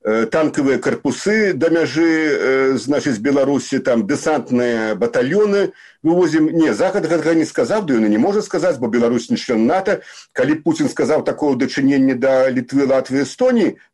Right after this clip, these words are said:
так, это было б сказана, это было б зроблена. Дачыненне да Беларусі толькі яны маглі выказаць, што і зрабілі глыбокую занепакоенасць. І на гэтым кропка.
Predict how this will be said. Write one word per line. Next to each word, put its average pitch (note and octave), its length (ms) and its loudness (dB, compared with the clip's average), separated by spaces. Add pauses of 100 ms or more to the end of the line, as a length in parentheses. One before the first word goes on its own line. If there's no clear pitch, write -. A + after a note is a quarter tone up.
так, B2+ 340 0
это A#2+ 160 -2
было G#2 160 -2
б G2+ 80 -6
сказана, C#3 460 -2
это B2+ 180 -2
было G2+ 160 -2
б C3 80 -10
зроблена. E3 540 0 (460)
Дачыненне G#3 500 0
да D#3+ 140 -2
Беларусі E3+ 400 0
толькі D#3 300 0
яны C#3+ 160 2
маглі C3+ 260 0
выказаць, D#3+ 400 -2
што C3+ 160 -2
і B2+ 80 2
зрабілі C#3 720 0
глыбокую C3 560 0
занепакоенасць. G#2 800 -2
І A#2+ 80 2
на A#2+ 80 0
гэтым F3+ 240 -2
кропка. - 440 -4